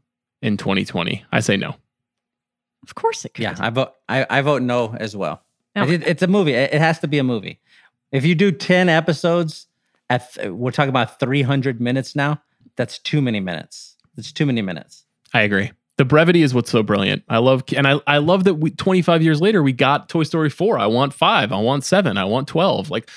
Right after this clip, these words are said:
Speaker 1: let's make this a movie franchise. That's what I'm
Speaker 3: I w-,
Speaker 1: into.
Speaker 3: I was done at three. After three, I was like, I think
Speaker 2: I
Speaker 3: we've
Speaker 2: like
Speaker 3: hit all
Speaker 2: four.
Speaker 3: of the points.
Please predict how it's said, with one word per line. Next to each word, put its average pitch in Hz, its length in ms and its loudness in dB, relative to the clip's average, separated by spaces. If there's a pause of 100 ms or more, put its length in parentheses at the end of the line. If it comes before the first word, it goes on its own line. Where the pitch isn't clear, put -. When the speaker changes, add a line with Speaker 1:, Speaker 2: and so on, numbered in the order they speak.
(140)
Speaker 1:
let's 175 200 0
make 190 180 2
this 190 220 2
a 151 60 4
movie 135 380 2
franchise. 110 520 -2
That's 107 200 2
what 123 100 2
I'm 110 100 2
Speaker 3:
I 127 40 4
w-, 165 160 2
Speaker 1:
into. - 100 -2
Speaker 3:
I 139 100 4
was 180 160 2
done 143 200 2
at 113 140 -2
three. 92 340 -4 (640)
After 123 300 0
three, 104 320 -2
I 92 60 -2
was 92 120 -10
like, 87 320 -4 (200)
I 120 100 0
think 135 140 0
Speaker 2:
I 175 80 4
Speaker 3:
we've 175 100 2
Speaker 2:
like 156 80 2
Speaker 3:
hit - 80 0
all 104 140 2
Speaker 2:
four. 151 200 2
Speaker 3:
of 190 60 2
the - 60 -8
points. 76 420 -10